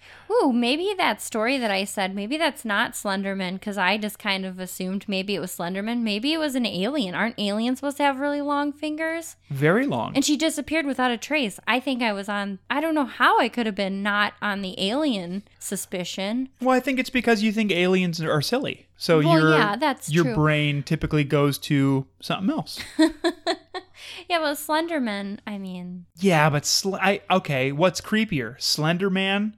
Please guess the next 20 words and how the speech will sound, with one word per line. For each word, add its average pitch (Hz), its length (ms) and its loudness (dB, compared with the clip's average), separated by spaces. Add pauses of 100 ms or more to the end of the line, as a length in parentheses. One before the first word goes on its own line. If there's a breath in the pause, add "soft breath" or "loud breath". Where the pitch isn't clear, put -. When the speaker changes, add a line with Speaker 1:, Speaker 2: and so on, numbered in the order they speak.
Speaker 2:
or - 120 2
Slenderman 156 640 0 (100)
or 160 120 -2
Speaker 1:
Yeah. 208 120 0
Speaker 2:
aliens? 151 640 0 (160)
What's 196 200 0
creepier? - 540 -4
Speaker 1:
Mister 208 300 -10
Slenderman. 208 640 -6
Speaker 2:
I 143 80 -2
think 196 200 -2
Slenderman's 175 720 0
way 170 400 2
creepier 135 440 0
than 117 120 -4
Speaker 1:
Yeah, 190 360 -2
Speaker 2:
aliens. 190 180 -4
Speaker 1:
he 214 120 -6
is. 185 360 -10 (240 loud breath)
Speaker 2:
Because 170 560 2